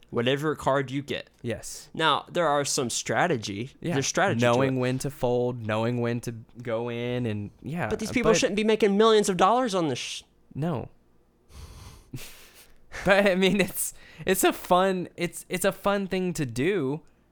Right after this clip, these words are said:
Speaker 2: It's a hobby.
Speaker 1: Sure, like, if you, oh,
Speaker 2: Yeah, but
Speaker 1: hey,
Speaker 2: I, I
Speaker 1: bring your, bring your bros over. We'll, you know, play some poker, have,
Speaker 2: Yeah.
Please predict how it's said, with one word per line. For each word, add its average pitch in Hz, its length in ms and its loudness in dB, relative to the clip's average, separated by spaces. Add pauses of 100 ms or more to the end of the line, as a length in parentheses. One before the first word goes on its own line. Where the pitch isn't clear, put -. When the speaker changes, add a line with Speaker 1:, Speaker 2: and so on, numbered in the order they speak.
(280)
Speaker 2:
It's 147 140 -4
a 151 60 0
hobby. 190 280 -4
Speaker 1:
Sure, 139 260 0
like, 117 200 0
if - 160 -4
you, - 140 -6
oh, 165 120 2
Speaker 2:
Yeah, 156 80 0
but 156 160 0
Speaker 1:
hey, 139 80 2
Speaker 2:
I, - 280 -8
I - 20 -12
Speaker 1:
bring 170 300 0
your, 160 260 2
bring 160 280 0
your 156 240 2
bros 147 380 2
over. 139 380 0
We'll, 135 360 0
you 135 100 -6
know, 123 180 -4
play 131 180 -6
some 123 160 -6
poker, 120 460 -2
have, 117 160 -4
Speaker 2:
Yeah. 110 140 -6